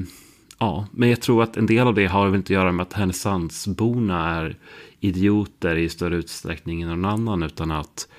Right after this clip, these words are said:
trafikplaneringen är så dålig och att det är stort och brett och snabbt överallt. Och då kan man ju förvänta sig att, ja, men det är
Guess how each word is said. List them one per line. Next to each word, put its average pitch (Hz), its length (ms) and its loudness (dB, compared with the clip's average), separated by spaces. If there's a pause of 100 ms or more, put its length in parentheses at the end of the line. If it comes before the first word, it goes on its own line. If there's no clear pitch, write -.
(420)
trafikplaneringen 95 1160 0
är 78 380 -2
så 78 600 -4 (120)
dålig 113 920 2
och - 200 -4
att 90 120 -2
det 92 100 2
är 104 100 4
stort 101 480 0
och 95 80 2
brett 95 420 -2
och 95 100 -4
snabbt - 540 -4
överallt. 90 840 -4
Och - 340 -12
då 110 120 4
kan 131 180 0
man 110 260 2
ju 104 100 2
förvänta 110 600 0
sig 82 300 -2
att, - 400 -6
ja, 95 260 0
men 95 300 -4 (680)
det 82 220 0
är 101 360 2